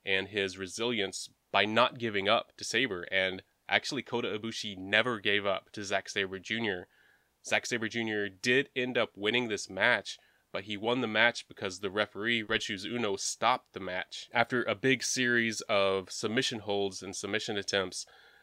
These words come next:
Sabre had Ibushi wrapped up in, it's hard to describe, he had one of his legs hooked under one of Ibushi's legs, and then he had both of Ibushi's arms pulled straight back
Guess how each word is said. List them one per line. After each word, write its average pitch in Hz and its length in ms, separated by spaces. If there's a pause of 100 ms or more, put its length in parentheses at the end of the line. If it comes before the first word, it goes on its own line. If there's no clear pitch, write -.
(160)
Sabre 139 340
had 123 180
Ibushi 107 600 (240)
wrapped 113 340
up 113 320
in, 101 380 (520)
it's - 180
hard 143 200
to 147 80
describe, 131 480
he 117 140
had 120 340
one 139 180
of 156 120
his 131 260
legs 104 340
hooked 139 300
under 107 340
one 104 180
of 101 100
Ibushi's 101 540
legs, 92 440 (320)
and 104 120
then 113 120
he 120 180
had 101 300
both 139 260
of 110 140
Ibushi's 101 640
arms 110 520 (320)
pulled 110 260
straight 123 580
back 117 360